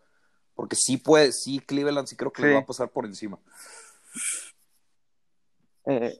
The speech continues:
Speaker 2: eh, sí, no, está, está fuerte eso. Es más, hay, hay lugares donde, y aplica para este juego y para el de Miami Jets, que unos, o sea, recomiendan de que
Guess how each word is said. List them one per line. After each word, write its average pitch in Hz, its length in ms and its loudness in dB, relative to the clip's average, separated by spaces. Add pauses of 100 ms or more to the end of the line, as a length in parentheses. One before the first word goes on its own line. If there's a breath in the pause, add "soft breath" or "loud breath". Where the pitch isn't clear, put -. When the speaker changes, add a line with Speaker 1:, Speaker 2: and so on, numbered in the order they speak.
(100)
Speaker 2:
eh, 120 360 0 (260)
sí, 185 180 8
no, 180 300 8
está, 160 640 10
está 156 200 2
fuerte 175 260 2
eso. 180 140 2 (360)
Es 180 100 6
más, 185 300 4 (340)
hay, 190 240 8
hay 196 120 8
lugares 220 280 10
donde, 156 520 10 (200)
y 160 320 8
aplica 170 320 6
para 180 180 6
este 196 180 4
juego 214 260 8 (120)
y 147 180 0
para 135 300 8
el 135 100 8
de 131 160 6
Miami 147 480 6
Jets, 156 400 6
que 143 60 2
unos, 156 500 4
o 127 80 -4
sea, 123 320 8 (280)
recomiendan 156 540 6
de 135 100 8
que 151 200 6